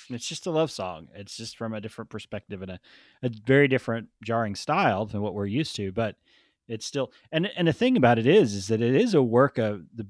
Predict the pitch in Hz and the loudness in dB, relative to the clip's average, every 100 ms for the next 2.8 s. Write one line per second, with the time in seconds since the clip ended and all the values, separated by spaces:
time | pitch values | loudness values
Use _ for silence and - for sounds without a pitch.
0 | 107 117 175 202 92 - - 156 135 - | -6 -2 0 -2 -6 -10 -2 2 2 0
1 | - 131 110 107 104 110 113 139 120 95 | -8 -4 -4 -4 -6 -4 4 6 6 2
2 | 90 - 98 - _ 107 - | -10 -12 -14 -16 _ -18 -18